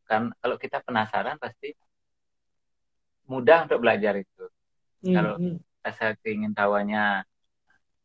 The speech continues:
Speaker 1: eh, bagus gitu ya, ingin tahu tentang hal ini, belajarnya akan semakin mudah. Saya belajarnya itu di warnet. Untuk
Speaker 2: Hmm.
Speaker 1: editing fotonya di warnet. Kalau codingnya di YouTube,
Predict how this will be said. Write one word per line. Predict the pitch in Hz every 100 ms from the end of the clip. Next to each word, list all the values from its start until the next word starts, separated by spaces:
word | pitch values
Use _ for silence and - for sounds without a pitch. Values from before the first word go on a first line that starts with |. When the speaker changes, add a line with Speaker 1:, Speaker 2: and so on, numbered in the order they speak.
| -
Speaker 1:
eh, | - - - - _ _ _ _ _ _ _ _ _ _ _ _ _ _
bagus | 104 98 117 147
gitu | 113 - 120
ya, | 131 - _ _ _
ingin | 101 107 104
tahu | 101 104 113 113 - _ _
tentang | 104 98 104 104
hal | 107 101
ini, | 101 110 123 127 _ _ _ _ _ _ _ _ _ _
belajarnya | 120 113 110 117 143
akan | 131
semakin | 120 110 101 101
mudah. | 95 90 87 - _ _ _ _ _ _ -
Saya | 123
belajarnya | 113 107 113 120
itu | 135
di |
warnet. | 117 101 101 95 92 _ _ _
Untuk | 110 -
Speaker 2:
Hmm. | 98
Speaker 1:
editing | 120 120 127 127 120
fotonya | 117 113 113 127
di | 107
warnet. | 92 - _ _ _ _ _ _ _ _ _ _ -
Kalau | 110 113
codingnya | - 113 107 107 107 131 131 123
di | 117 107
YouTube, | 101 - 143